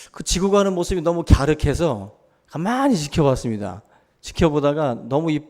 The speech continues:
너무 신기해가지고 그걸 사진을 찍어가지고 이제 카세트에 올렸는데,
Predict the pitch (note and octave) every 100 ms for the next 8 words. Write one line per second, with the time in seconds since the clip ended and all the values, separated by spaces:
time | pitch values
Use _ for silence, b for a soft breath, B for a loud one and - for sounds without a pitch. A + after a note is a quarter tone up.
0 | _ D3+ C#3+ F3+ - G3+ G3 D#3+ C#3 C3
1 | C3 F#3+ F#3 D#3+ - F#3+ E3+ C3+ B2 A#2+
2 | A2 G#2+ F#2+ b b b - D#3+ D3 C#3
3 | B2 A2+ A2+ C#3 C3+ G#2